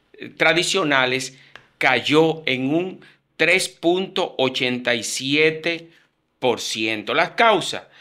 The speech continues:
podrían ser el cambio climático, las guerras, la, la pandemia, las, eh, plagas que últimamente han azotado. En el aspecto salud,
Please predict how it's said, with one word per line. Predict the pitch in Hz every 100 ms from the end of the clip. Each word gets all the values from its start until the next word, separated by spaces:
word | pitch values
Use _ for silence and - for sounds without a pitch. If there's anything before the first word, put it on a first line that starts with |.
| - _
podrían | 143 151 175
ser | 160 175 165 156 123 - -
el | 123 120
cambio | 131 143 131
climático, | 120 123 170 202 196 - 127 127
las | 120 92
guerras, | 110 170 208 190 151 135 127 123
la, | 123 120 113 - -
la | 113 -
pandemia, | 117 110 170 202 190 165 151 143 - - - -
las, | - 120 120 120 - -
eh, | 123 120 120 120
plagas | 156 175 190 175 151 151 -
que | - 127 123 127
últimamente | 139 143 151 139 143 143 139
han | 135
azotado. | 131 117 - 101 92 - - - -
En | 160
el | 180
aspecto | 175 - 208 226
salud, | - 170 165 202 247 247